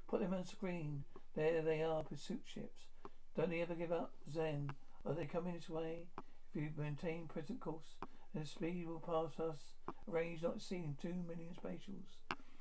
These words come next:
Detectors will pick us up at that distance. They're too close. Shall I tell Blake? There's nothing he could do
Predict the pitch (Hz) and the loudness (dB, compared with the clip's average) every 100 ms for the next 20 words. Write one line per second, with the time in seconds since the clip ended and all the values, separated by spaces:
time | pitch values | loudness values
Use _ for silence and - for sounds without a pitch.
0 | - 160 143 185 233 180 151 185 190 175 | -4 -2 2 2 2 -2 -2 -2 0 2
1 | 175 - - 180 196 196 190 160 160 - | 0 0 -4 -2 -2 -2 -2 -2 -4 -4
2 | - - - - - - 175 180 156 - | -4 -4 -4 -4 0 2 4 4 2 0
3 | 175 185 202 180 180 180 - - - - | 0 2 2 2 0 -2 -6 -6 -6 -6
4 | - - - - 175 165 170 214 202 - | -6 -6 0 4 6 6 2 2 -2 -6
5 | - - 147 139 190 214 170 156 151 170 | -8 -4 0 2 2 0 -2 -2 -2 -2